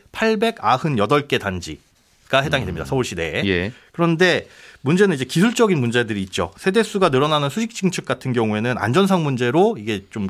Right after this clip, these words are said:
Speaker 1: 까다롭습니다. 그리고
Speaker 2: 음.
Speaker 1: 기둥 역할을 우리나-, 우리나라 아파트는 기둥이 대부분 없는 대신에 벽이 기둥 역할을 하잖아요.
Speaker 2: 예.
Speaker 1: 이 내력벽을 어느 정도까지 손댈 수 있느냐에 대한 기술적인 연구가 아직 안 끝나서
Speaker 2: 음.
Speaker 1: 이 부분에 대한,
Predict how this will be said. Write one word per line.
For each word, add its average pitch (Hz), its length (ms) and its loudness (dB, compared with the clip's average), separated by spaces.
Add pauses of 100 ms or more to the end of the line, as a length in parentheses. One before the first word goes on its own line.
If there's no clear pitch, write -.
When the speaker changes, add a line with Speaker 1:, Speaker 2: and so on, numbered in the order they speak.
Speaker 1:
까다롭습니다. 170 680 -4 (400)
그리고 123 240 -2
Speaker 2:
음. 117 80 -4
Speaker 1:
기둥 185 320 2
역할을 170 360 0
우리나-, 147 460 2
우리나라 147 320 0
아파트는 123 440 -4 (340)
기둥이 175 400 4
대부분 127 360 0
없는 117 280 0
대신에 110 360 -4
벽이 143 380 0
기둥 123 220 -4
역할을 95 280 -4
하잖아요. 101 460 -6
Speaker 2:
예. 95 320 2 (120)
Speaker 1:
이 135 80 0
내력벽을 175 560 2
어느 151 180 2
정도까지 196 480 2
손댈 196 300 2
수 196 100 -6
있느냐에 143 380 0
대한 120 280 0
기술적인 127 460 -4
연구가 98 340 -2
아직 90 160 -6
안 107 200 -4
끝나서 110 680 -2
Speaker 2:
음. 73 240 -10
Speaker 1:
이 131 80 0
부분에 180 400 2
대한, 143 400 0